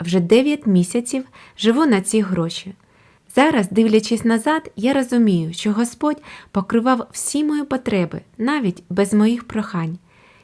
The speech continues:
Він реально вирішував всі питання,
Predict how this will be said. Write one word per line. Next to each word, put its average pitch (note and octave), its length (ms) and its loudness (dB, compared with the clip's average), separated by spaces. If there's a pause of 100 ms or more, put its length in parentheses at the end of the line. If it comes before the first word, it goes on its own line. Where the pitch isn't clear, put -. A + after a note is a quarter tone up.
Він C4+ 260 4
реально A3+ 360 4
вирішував F#3+ 720 -2 (140)
всі - 240 -6
питання, B3 600 -2